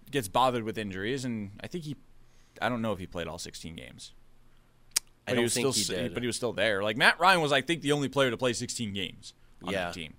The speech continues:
Speaker 1: I'm being hyperbolic, I know. More than one player has played sixteen games for the Atlanta Falcons last season, but I'm just saying those thing, those seasons happen.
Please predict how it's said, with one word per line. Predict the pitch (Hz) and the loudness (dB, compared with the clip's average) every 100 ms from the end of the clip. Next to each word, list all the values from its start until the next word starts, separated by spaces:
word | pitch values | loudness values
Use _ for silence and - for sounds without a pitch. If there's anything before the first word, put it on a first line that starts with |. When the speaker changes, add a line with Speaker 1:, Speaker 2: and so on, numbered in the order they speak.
| - | -6
Speaker 1:
I'm | 117 | 0
being | 143 147 | 2 2
hyperbolic, | 120 117 92 87 85 85 | 0 -2 -2 -2 -2 -2
I | 82 | -4
know. | 85 82 - - - - - - - - - | -6 -8 -10 -20 -20 -20 -20 -20 -20 -20 -12
More | 95 110 117 | -4 -2 0
than | 113 | 0
one | 101 101 | -2 -2
player | 92 90 90 | -2 -2 -2
has | 92 | -4
played | - 90 87 | -6 -4 -4
sixteen | - 76 - 87 87 | -6 -8 -8 -6 -4
games | 95 92 | -4 -4
for | - | -6
the | 92 | -6
Atlanta | 82 82 | -4 -6
Falcons | 82 92 87 82 | -2 -2 -2 -6
last | 82 80 | -8 -8
season, | - 87 85 | -8 -8 -6
but | 87 | -6
I'm | 98 | -6
just | 95 - | -4 0
saying | - 135 107 92 92 - - - - - - - - - - - | 8 10 10 6 -6 -14 -20 -20 -20 -20 -20 -20 -20 -20 -20 -4
those | 123 123 | 0 0
thing, | - 123 117 | 0 0 4
those | 147 160 | 4 6
seasons | 180 180 151 | 4 4 0
happen. | 117 131 147 131 82 | 4 8 10 8 0